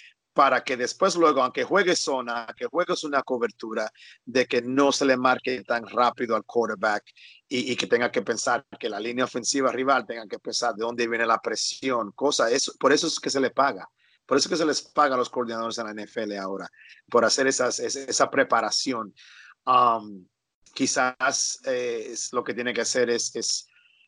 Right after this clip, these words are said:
eh, hacerlo más fácil, chicos, porque cuando un equipo joven, eh,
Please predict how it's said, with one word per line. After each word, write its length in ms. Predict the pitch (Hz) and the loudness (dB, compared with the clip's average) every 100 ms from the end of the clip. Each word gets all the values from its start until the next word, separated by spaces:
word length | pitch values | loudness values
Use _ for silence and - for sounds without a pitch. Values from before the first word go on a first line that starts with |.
| _ - | _ -12
eh, 160 | 120 113 - | -4 -4 -4
hacerlo 380 | - 131 127 120 | -2 2 2 2
más 240 | 107 - | 0 0
fácil, 320 | 110 110 98 | -2 -2 -4
chicos, 400 | - 107 98 - | -6 -6 -8 -10
porque 180 | - 104 | -8 -4
cuando 200 | - 110 | -2 0
un 80 | 127 | 2
equipo 420 | 139 147 139 139 | 4 4 4 4
joven, 480 | 135 131 135 131 135 - _ - - - - | 6 6 6 2 0 -10 _ -20 -20 -20 -20
eh, 60 | _ | _